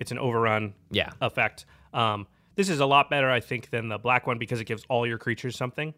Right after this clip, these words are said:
Speaker 2: Yeah.
Speaker 1: It's, it's pretty good. If
Speaker 2: And
Speaker 1: it
Speaker 2: it's
Speaker 1: was
Speaker 2: doing
Speaker 1: an,
Speaker 2: what the deck wants to
Speaker 1: yeah,
Speaker 2: do.
Speaker 1: if it was an elf,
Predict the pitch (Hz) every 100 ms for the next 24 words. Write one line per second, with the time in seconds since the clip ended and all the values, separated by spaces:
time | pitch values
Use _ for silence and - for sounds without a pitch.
0 | - 85 73 - _ _ - 147 - -
1 | - _ 196 - 226 151 113 - - 185
2 | 180 190 202 170 147 117 104 82 69 -
3 | - 135 107 - 185 185 135 147 139 110
4 | -